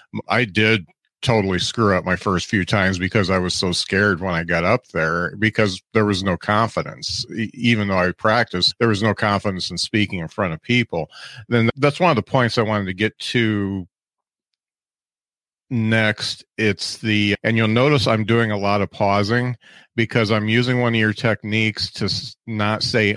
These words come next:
'cause I'm gonna actually go through and count my ums and ahs when I edit this because I'm really working hard on it. But yeah, <laughs> yeah, I, and then I just put one in. But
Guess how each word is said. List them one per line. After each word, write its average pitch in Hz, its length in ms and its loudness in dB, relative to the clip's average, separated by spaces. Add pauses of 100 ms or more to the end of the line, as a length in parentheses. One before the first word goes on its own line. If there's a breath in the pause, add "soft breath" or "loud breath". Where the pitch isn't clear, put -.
'cause 117 160 0
I'm 113 120 0
gonna 120 200 2
actually 123 400 2
go 117 180 2
through 123 240 0
and 104 120 0
count 117 280 0
my 101 200 -2
ums 104 340 0
and 98 120 -4
ahs 101 380 0
when 104 120 -2
I 92 120 -2
edit 98 340 -2
this 90 340 -6 (360)
because 101 340 0
I'm 98 200 -2
really 117 260 4
working 110 340 0
hard 98 320 2
on 82 200 -4
it. 69 100 -12 (320 loud breath)
But 120 400 -2
yeah, 113 320 0 (100)
<laughs> - 140 2 (600 loud breath)
yeah, 123 280 2
I, 123 80 2 (160)
and 135 160 2
then 120 80 2
I 107 100 2
just 110 220 0
put 110 100 2
one 95 200 0
in. 87 200 -2 (880 loud breath)
But 123 380 0